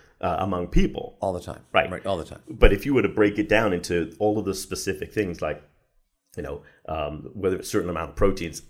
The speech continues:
Speaker 1: that, that, that might be present,
Speaker 2: Yeah.
Speaker 1: there's a lot of variability in that at the human level.
Speaker 2: Absolutely.
Speaker 1: But there are rules that you guys end up with, and that's kind of the thing that ends up, we
Speaker 2: Exactly.
Speaker 1: end up bubbling up these
Speaker 2: Right.
Speaker 1: kinds of rules that come out of this to
Speaker 2: Right.
Speaker 1: the point where people go, "Oh, well,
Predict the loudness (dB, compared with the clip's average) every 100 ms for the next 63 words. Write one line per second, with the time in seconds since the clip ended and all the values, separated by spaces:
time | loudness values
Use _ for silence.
0 | _ -14 -12 -12 -4 -4 -2 -4 -4 -4
1 | -4 -2 -2 -4 -10 -8 -4 0 0 0
2 | 0 2 4 4 4 4 2 2 -2 -2
3 | -2 -2 -2 -2 -2 -6 -8 _ -6 0
4 | 2 2 2 0 -2 -6 -8 -10 -10 -2
5 | 2 4 4 4 2 0 -2 -6 0 0
6 | 2 0 0 -2 -2 -6 -2 -2 -2 -4
7 | -4 -2 -2 -2 -2 0 0 0 0 2
8 | 0 -2 -6 -14 _ 0 0 2 4 2
9 | 0 -4 -6 -6 -4 -2 -2 -4 -6 -6
10 | -4 -4 -6 -8 -6 -2 -2 -2 -4 -8
11 | -8 -6 -4 -4 -6 -8 -8 -6 -2 0
12 | 0 -4